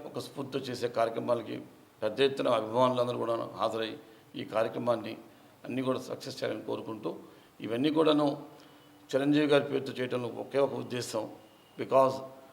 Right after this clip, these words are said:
he's a man of humanity, he's a man of, uh, kindness. కాబట్టి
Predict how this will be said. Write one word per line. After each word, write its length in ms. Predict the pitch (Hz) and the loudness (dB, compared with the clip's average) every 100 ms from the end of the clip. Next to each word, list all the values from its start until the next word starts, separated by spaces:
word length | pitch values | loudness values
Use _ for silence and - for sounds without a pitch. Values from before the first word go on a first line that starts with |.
| - - - | -20 -16 -8
he's 140 | 113 | -4
a 100 | 113 120 | 2 6
man 180 | 139 143 | 8 8
of 60 | 143 - | 4 0
humanity, 500 | 123 131 131 - 127 - - | 4 4 4 0 -6 -6 -8
he's 140 | 110 107 | -6 0
a 20 | |
man 140 | 117 120 117 | 2 2 0
of, 80 | - | -4
uh, 680 | 110 101 - - - - 117 110 | -8 -8 -12 -20 -20 -12 -4 2
kindness. 380 | 117 117 120 - - - - - _ | 2 2 -4 -6 -14 -18 -20 -20 _
కాబట్టి 380 | 120 120 120 | 0 0 0